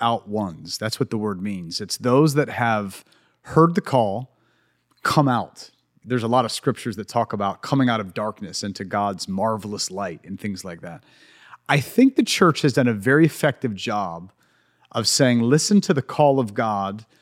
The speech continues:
to come out and be separate. Come out from sin. Come out from pride. Come out from the world, the flesh, and the devil," things like that. I think that's been a very faithful piece that the church has done.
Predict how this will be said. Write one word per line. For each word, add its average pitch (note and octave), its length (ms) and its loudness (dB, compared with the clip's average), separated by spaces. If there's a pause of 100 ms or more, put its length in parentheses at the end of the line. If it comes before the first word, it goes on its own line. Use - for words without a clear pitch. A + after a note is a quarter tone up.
(540)
to - 140 2
come - 460 0
out E3 180 6
and B2+ 140 2
be B2+ 100 0
separate. G2+ 480 -4 (500)
Come F3+ 280 4
out E3 240 2
from C3+ 720 2
sin. F2+ 540 -6
Come E3+ 220 4
out D#3+ 280 4
from B2+ 460 0
pride. F2 460 -4
Come D3+ 220 2
out C#3+ 240 2
from A2+ 480 0 (480)
the A2+ 100 0
world, G2 500 -2 (240)
the G#2+ 60 -8
flesh, - 520 -4
and F2 100 -10
the E2+ 40 -12
devil," E2 300 -8
things G#2 280 -2
like F#2+ 160 -4
that. G2 240 -4 (760)
I C#3+ 140 4
think A#3+ 480 4 (800)
that's D#3 300 2
been F3+ 100 6
a C#3+ 60 8
very C#3 160 6
faithful D3+ 480 2
piece - 400 -2
that - 240 0
the - 40 -6
church - 360 0
has A2+ 120 -2
done. A2 160 -2